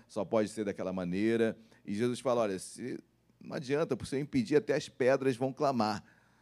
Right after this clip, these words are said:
Ou seja, a, o espiritual, a espiritualidade, o mover de Deus,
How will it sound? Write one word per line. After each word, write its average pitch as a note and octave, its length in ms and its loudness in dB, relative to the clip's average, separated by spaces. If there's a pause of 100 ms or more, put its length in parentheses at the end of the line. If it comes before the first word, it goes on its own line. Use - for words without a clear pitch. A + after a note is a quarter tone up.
(680)
Ou A2+ 140 -2
seja, F#2 680 2 (520)
a, F#2+ 80 -4 (340)
o B2+ 100 2
espiritual, B2+ 800 4
a A2+ 80 6
espiritualidade, G#2+ 1120 0
o F#2+ 80 0
mover G#2 400 2
de A2 100 2
Deus, G#2+ 600 4